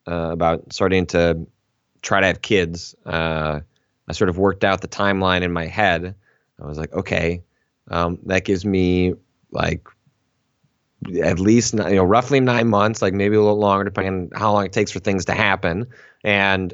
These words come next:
I had just left Giant Bomb, and I was interested in sort of doing my own, uh, YouTube and Twitch stuff. I just wanted to see how it would work, experiment with some ideas.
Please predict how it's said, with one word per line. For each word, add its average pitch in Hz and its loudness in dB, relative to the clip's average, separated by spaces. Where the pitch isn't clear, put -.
I 98 2
had 92 -2
just 117 -4
left 107 0
Giant 104 -2
Bomb, 92 0
and 92 2
I 92 4
was 92 -2
interested 101 -2
in 95 -2
sort 98 0
of 87 -2
doing 95 2
my 117 2
own, 117 4
uh, 87 0
YouTube 127 0
and 113 0
Twitch 185 2
stuff. 190 2
I 120 4
just 113 -2
wanted 110 2
to 107 0
see 120 4
how 113 2
it 104 0
would 95 -2
work, 127 2
experiment 110 -4
with 104 -4
some 107 -2
ideas. 110 2